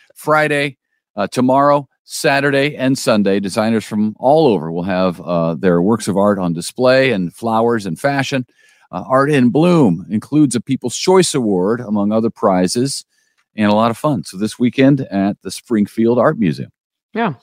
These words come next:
Speaker 2: Um, and let's see, last but not least,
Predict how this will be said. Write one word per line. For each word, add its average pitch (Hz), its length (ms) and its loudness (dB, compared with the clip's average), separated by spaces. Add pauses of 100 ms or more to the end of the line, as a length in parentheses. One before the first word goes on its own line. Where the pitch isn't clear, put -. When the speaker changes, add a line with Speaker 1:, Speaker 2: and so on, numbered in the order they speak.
(500)
Speaker 2:
Um, 262 640 -2
and 311 800 -4
let's 262 260 -4
see, 208 460 -6
last 226 420 -4
but 247 140 2
not 254 260 0
least, 247 540 -4